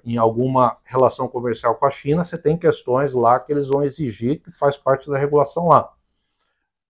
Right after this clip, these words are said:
Mas, querendo ou não, é, esta necessidade que eles impõem, ah, já é uma elevação da maturidade dos processos e da governança da companhia local.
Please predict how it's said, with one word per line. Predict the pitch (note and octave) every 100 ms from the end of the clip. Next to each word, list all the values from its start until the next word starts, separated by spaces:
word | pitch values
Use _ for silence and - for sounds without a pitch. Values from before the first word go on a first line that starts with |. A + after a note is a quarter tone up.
| _ -
Mas, | D#3+ F3 D#3+ G#3 F3+ -
querendo | - D3 D#3 C#3+
ou | C3
não, | C3 D4 D#3 A#2+
é, | C3 C3
esta | A#2+ B2 -
necessidade | C3 D3+ A#3+ - D4+ - C3+ A2+ A#2+ A2+ G#2
que | - A#2
eles | A2+ G2+
impõem, | G#2+ G2 - A#2+ F3+ E3+ - _ _ _ _ _
ah, | A#2+ B2 B2 B2 B2 A#2+ A#2
já | B2+ F3 D#3+
é | C3 C#3+ F3+
uma | G3 E3+ E3 E3 D3+
elevação | D#3+ G3 E3+ - E3+ G#3
da | F#3+
maturidade | D3+ - C3+ A2+ C#3 F#3+ F3+
dos | -
processos | - D#3 - - B2+ F3+ - - - - D#3+
e |
da | C#3+
governança | E3 F3 E3 C3+ A#2+ D3 -
da | F3
companhia | F3+ F#3+ F3+ F3 G3
local. | B3 - B2+ A2 -